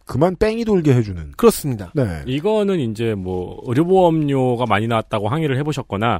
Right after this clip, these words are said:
Speaker 1: 음.
Speaker 3: 그 외 프리랜서로 세금 계산을 해본 적이 있으면 좀 느낀 답답한 건데
Speaker 2: 음.
Speaker 3: 어디 가면 재작년 수입으로 계산하고요.
Speaker 1: 음.
Speaker 3: 어디 가면 작년 수입으로 계산을 하고요.
Speaker 1: 네.
Speaker 3: 네, 이게 좀 별도예요. 왜냐면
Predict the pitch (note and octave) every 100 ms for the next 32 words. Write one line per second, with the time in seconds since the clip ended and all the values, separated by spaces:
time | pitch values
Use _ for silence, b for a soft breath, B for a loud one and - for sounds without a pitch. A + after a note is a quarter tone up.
0 | - A2+ F2+ D2+ A#2+ A#2 F#3+ G#3 G3 E3
1 | D3 G3+ B3 G#3+ F#3+ E3 C#3+ D#3+ F3 D#3
2 | C3 - G#2+ G#2 G#2+ F2+ - G2 E2+ G2+
3 | - F2+ E2 F2 B2 G#2 A#2+ G#2+ - -
4 | A2 D3+ A#3+ C4 A#3 - A#2+ D#3 D#3 A#2+
5 | F#2+ E2 D2+ - _ - - D#3+ C3 A2+
6 | G2 F#2 F#2 F#2+ F#2+ B2+ A2+ A2+ G2+ C3+
7 | F#3+ F#3+ - G#2+ D#3 A3+ G3 F3 C3+ G#2
8 | F#2 F#2+ F#2 G2+ D3+ G#2 C#3 F#2 A#2 G#2+
9 | F2 D#2+ B2 A#2 F#3 F3 - A#2+ C3+ E3+
10 | G#2+ A2 B2 F#3